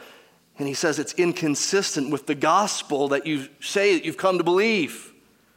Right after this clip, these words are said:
He says in the second half of chapter two, the most central part in the longest theme,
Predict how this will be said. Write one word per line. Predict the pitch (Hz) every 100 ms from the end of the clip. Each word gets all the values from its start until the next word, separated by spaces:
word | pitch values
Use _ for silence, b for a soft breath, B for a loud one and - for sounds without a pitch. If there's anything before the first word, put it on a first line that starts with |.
| _ 415 494 494 _ _ - 571 - _
He | 170
says | - 208 180
in | 180
the | 156
second | 233 269 247
half | 170 170 160
of | 135
chapter | - 165 156 147
two, | 131 - 156 156 233 - B B
the | 180
most | 190 151 -
central | 196 220 262 262 240
part | - 220 285 - B B
in | 202
the | 180
longest | 165 190 254 247 220 -
theme, | - 247 302 349 -